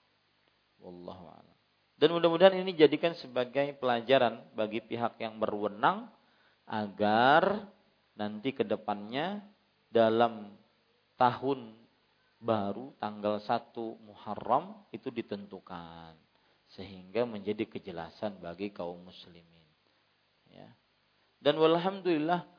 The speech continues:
Asyura ini semakin dikenal oleh kaum muslimin. Asyura semakin dikenal oleh kaum muslimin sebagai puasa yang sangat-sangat dianjurkan. Demikian.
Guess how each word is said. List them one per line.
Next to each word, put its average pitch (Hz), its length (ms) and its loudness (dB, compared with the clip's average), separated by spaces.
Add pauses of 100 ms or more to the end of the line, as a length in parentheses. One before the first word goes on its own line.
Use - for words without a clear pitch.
(140)
Asyura 196 640 4
ini 190 480 -4
semakin 180 480 0
dikenal 190 480 2
oleh 156 320 -2
kaum 139 320 -2
muslimin. 135 480 -12 (1200)
Asyura 113 480 -2
semakin 104 480 -12
dikenal 117 400 -6
oleh 98 240 -6
kaum 95 320 -12
muslimin 120 560 -6 (480)
sebagai 127 960 0 (400)
puasa 117 400 -2
yang 123 240 -2
sangat-sangat 135 640 -8
dianjurkan. 95 960 -12 (1400)
Demikian. 90 560 -20